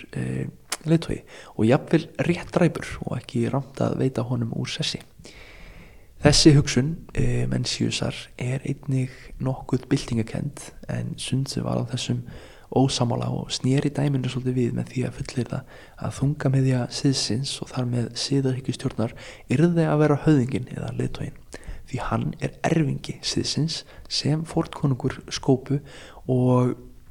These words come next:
handhafi valdsins sem í þessari hefð felst. Rifjum nú aðeins upp aftur um muninn á sið og lögum, em, siðstjórnarhyggju og stjórn í andalegu hyggju.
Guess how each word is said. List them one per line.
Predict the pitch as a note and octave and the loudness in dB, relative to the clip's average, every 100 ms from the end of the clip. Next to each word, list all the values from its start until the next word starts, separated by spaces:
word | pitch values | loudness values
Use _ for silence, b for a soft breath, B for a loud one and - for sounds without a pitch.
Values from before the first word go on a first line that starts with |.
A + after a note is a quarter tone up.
| - - - - - - | -20 -20 -8 -8 -6 -2
handhafi | - D3+ D#3+ - B2 A2+ | 2 4 2 4 4 4
valdsins | A#2+ C3+ C3 - A2+ - - | 2 0 2 -2 -2 -2 -4
sem | - - - | -6 -6 -2
í | B2+ - | -2 -2
þessari | - - A#2 | -6 -6 -4
hefð | B2+ B2 - - - - | -6 -6 -12 -18 -18 -8
felst. | D#3+ D3+ - - - - - - - - - - | -6 -6 -6 -8 -8 -12 -20 -20 -20 -20 -20 0
Rifjum | - C#3+ E3+ | 8 10 10
nú | E3+ | 8
aðeins | F3 F3 E3 F3+ | 6 6 6 4
upp | D#3+ - - - | 4 2 -4 -2
aftur | - D#3+ - C#3 - - | -2 -2 0 0 0 2
um | C#3 C3+ C3+ | 4 4 0
muninn | B2+ C#3 C#3+ C3+ C3 | 4 6 6 4 2
á | B2+ | 0
sið | - - C3 C3+ C3+ - | 2 2 4 2 2 -2
og | - B2+ B2 - - | -4 0 0 -2 -2
lögum, | B2 B2+ A#2+ A#2+ D#3+ - B B B B B B | 2 4 4 2 0 -4 B B B B B B
em, | - A#2+ - A2+ A#2 - - | -6 -2 -2 -2 -4 -8 -8
siðstjórnarhyggju | - - B2+ - C3 B2+ B2+ - A#2+ D3 | -2 4 4 4 2 2 0 2 2 4
og | C3+ C#3 | 2 2
stjórn | - - D3 - - C#3 | -2 2 2 2 0 0
í | |
andalegu | C#3 C3+ B2 B2 | 0 0 2 2
hyggju. | A#2+ - - | 0 -8 -12